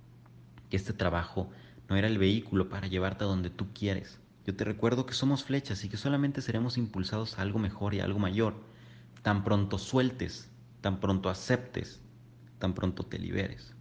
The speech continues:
Te repito que Huracán Dreyfus dijo que la cantidad de sufrimiento es directamente proporcional a la cantidad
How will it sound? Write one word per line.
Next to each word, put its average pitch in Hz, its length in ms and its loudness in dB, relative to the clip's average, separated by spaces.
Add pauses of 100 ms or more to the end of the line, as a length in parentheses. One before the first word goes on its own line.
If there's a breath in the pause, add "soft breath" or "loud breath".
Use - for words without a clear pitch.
Te 104 80 -6
repito 101 360 0
que 113 100 -2
Huracán 107 340 4
Dreyfus 110 440 2
dijo 101 220 -4
que 107 80 0
la 104 160 0
cantidad 104 360 0
de 139 60 -4
sufrimiento 131 520 0
es 143 80 -4
directamente 170 600 0
proporcional 165 800 0
a - 20 -2
la 135 140 -4
cantidad 117 520 0